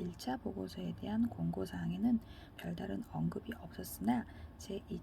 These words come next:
차 보고서의 권고사항이 헌법에서 인종, 피부색, 언어에 기반한 차별을 금지하는 데 명시하지 않은 것에 대해 우려하는 표명을 하고, 협약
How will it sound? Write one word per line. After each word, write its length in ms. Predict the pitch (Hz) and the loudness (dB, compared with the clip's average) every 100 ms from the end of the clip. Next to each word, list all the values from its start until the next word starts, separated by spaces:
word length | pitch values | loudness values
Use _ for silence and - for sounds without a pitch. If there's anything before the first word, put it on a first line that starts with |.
| - | -2
차 180 | 233 | 0
보고서의 520 | 233 190 190 190 190 196 | 0 0 -2 -2 -4 -4
권고사항이 680 | - 170 175 185 175 170 | 0 0 0 0 0 0
헌법에서 800 | 202 277 285 247 180 165 233 208 - - - - - | 4 4 4 2 0 2 4 4 2 -10 -10 -6 -2
인종, 600 | 190 185 185 214 269 285 | 0 0 2 6 6 6
피부색, 580 | - 247 226 233 240 262 - - - | 2 2 2 4 2 2 -6 -10 -4
언어에 500 | 165 165 196 233 277 | 2 2 6 8 6
기반한 560 | 277 190 180 185 190 202 | 4 -2 -2 -2 -2 -4
차별을 580 | - 254 247 233 233 240 - - | -2 2 4 6 6 4 -2 -12
금지하는 720 | - 196 190 220 214 196 180 180 | 0 2 2 4 2 2 0 2
데 140 | 214 | 2
명시하지 560 | - 87 90 226 214 208 | 2 2 2 2 2 2
않은 260 | 175 160 180 | 2 4 4
것에 240 | 175 170 | 0 -2
대해 300 | - 165 214 226 | 0 2 2 2
우려하는 500 | 175 175 202 180 180 | 2 2 2 2 2
표명을 420 | 233 220 208 175 | 4 4 4 2
하고, 340 | 165 - 226 - - - - - | 0 4 4 4 -2 -2 -2 -2
협약 380 | 262 262 269 | -2 0 0